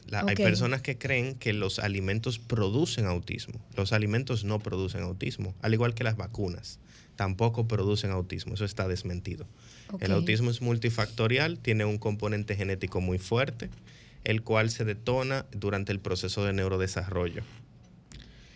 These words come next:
Speaker 1: Con relación a la medicación, es importantísimo entender que la medicación es un elemento más del abordaje integral.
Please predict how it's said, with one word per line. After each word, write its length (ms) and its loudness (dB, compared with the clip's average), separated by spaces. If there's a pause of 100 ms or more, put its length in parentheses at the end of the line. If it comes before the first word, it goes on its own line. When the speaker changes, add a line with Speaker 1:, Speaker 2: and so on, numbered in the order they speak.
(140)
Speaker 1:
Con 160 2
relación 360 4
a 40 0
la 100 0
medicación, 580 2
es 80 4
importantísimo 1080 0
entender 640 -4 (580)
que 140 2
la 100 4
medicación 560 2
es 160 -2
un 160 -2
elemento 500 0
más 460 0
del 160 2
abordaje 540 0
integral. 640 -4